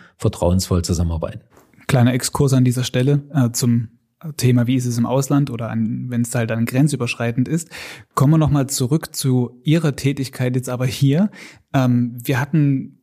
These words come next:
Speaker 2: grob beschrieben, was Sie tun, welche Fälle Sie, äh,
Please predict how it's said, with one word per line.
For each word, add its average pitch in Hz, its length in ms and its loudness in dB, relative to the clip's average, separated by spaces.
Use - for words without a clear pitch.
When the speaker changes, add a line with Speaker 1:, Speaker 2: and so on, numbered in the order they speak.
Speaker 2:
grob 151 320 0
beschrieben, 147 640 0
was 135 220 -2
Sie 123 400 -2
tun, 170 360 4
welche 123 240 -2
Fälle 156 360 0
Sie, 143 340 -4
äh, 90 180 -8